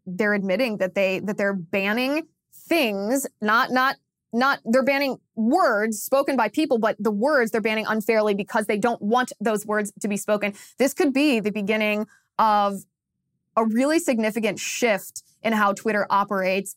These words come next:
if, if they are vulnerable to lawsuits like Alex Berenson. So I, for one, am delighted to see this.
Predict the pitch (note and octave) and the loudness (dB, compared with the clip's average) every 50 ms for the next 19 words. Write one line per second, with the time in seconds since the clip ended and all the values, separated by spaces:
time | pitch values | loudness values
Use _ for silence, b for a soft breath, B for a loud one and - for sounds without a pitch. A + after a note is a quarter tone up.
0 | _ A3+ A#3 A3+ A3 A3 - - - - _ _ - A3+ G#3+ G#3+ - - - - | _ 2 2 2 2 0 -4 -12 -20 -20 _ _ 0 0 0 0 -4 -12 -18 -20
1 | _ _ _ _ _ _ _ _ _ _ _ _ _ _ - A3+ A3 G#3+ G#3 G#3 | _ _ _ _ _ _ _ _ _ _ _ _ _ _ 0 2 2 2 2 0
2 | A3 G3 G3+ G#3+ A3 A#3+ A#3+ A3+ A3 A3 G#3 G#3 G3 G3 F#3+ F#3 F#3 - G#3 F#3+ | 0 -2 -2 0 0 0 0 0 0 -2 -2 -2 0 0 0 -2 -2 -4 -4 -2
3 | F#3 F3 F#3+ G3+ G3 - G3+ F#3 F3+ - - - G#3 G3 F#3+ - - G#3 G3+ G3 | 0 0 0 0 0 -2 -4 -4 -6 -6 -6 -4 -4 -4 -4 -2 0 0 0 0
4 | F#3+ - - G3 F#3+ F#3 F#3+ G3+ - F3 D3+ F3 - - G3 F#3+ F#3 F#3 - G#3 | -2 -4 -4 -4 -4 -4 -4 -4 -6 -6 -6 -6 -2 0 0 2 2 2 2 2
5 | A3+ C#4 - C#4+ B3 G#3 G3+ G3+ G#3 F#3+ G3+ G3 F#3 F3+ G3 G3+ G3+ G3+ - A3 | 0 2 0 0 0 0 0 -2 -2 0 -2 0 2 0 2 0 0 -2 -2 -6
6 | G#3 - G3+ G3 G3 G3+ G3+ - | -4 -2 -2 0 0 0 0 -2